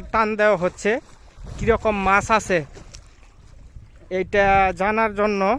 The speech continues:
দেখার জন্য শিকারী ভাইয়েরা একটি অনুমান করবেন যে কি পরিমাণ মাছ আছে, কি পরিমাণ টাকা দিয়ে এই পুকুরটি ক্রয় করা যায়।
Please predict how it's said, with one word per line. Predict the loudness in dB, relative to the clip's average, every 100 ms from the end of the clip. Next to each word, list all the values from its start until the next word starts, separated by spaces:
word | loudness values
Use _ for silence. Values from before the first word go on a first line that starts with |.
| -4 -20 -16 -4
দেখার | -2 -2 -4 -4
জন্য | -6 -4 -4 -6 -10 -18 -16
শিকারী | -12 -8 -2 0
ভাইয়েরা | 2 2 2 2 0 -2 -14 -18 -14
একটি | -12 -8 -6 -6
অনুমান | -4 0 0 0
করবেন | -4 -4 -4 -6 -14 -20 -20 _ -20 -16
যে | -6 -2 0 0 -4
কি | -8
পরিমাণ | -4 -2 0 0 0
মাছ | -2 -4 -6
আছে, | -8 -6
কি | -6 -6
পরিমাণ | -4 -4 -4 -6
টাকা | -6 -8 -6
দিয়ে | -6 -6 -6 -6
এই | -6 -6
পুকুরটি | -6 -8 -10 -12
ক্রয় | -4 -4
করা | -2 -2 -2
যায়। | -2 -4